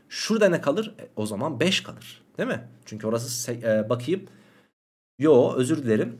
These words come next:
Şurası altmıştı, üç kaldı. Şurası seksendi, dört kalacak o zaman, değil mi? Şurası da kırktı, bir kalmaz, iki kalır çünkü orada.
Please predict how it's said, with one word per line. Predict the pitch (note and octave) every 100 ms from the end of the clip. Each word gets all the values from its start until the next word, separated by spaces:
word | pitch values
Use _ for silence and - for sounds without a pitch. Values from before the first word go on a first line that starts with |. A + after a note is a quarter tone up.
| -
Şurası | - D#3+ D#3+ - -
altmıştı, | C3+ - E3 - - G3+
üç | F3 E3+ -
kaldı. | A2+ G#2+ C#3+ B3+ - - _
Şurası | - E3+ E3+ -
seksendi, | F3 E3 - E3 F3+ B3
dört | A3+ A3+
kalacak | - A#2 G2+ F#2+
o | -
zaman, | F2+ G2
değil | G3
mi? | A3+ - - -
Şurası | - F#3+ F#3+
da | G#3
kırktı, | - A3 A3 C4 C4
bir | F#3+ G#3+
kalmaz, | - G3 F#3+ A#3+ E3
iki | -
kalır | G3 B2 A2
çünkü | - G2 G2
orada. | F2+ F2 E2+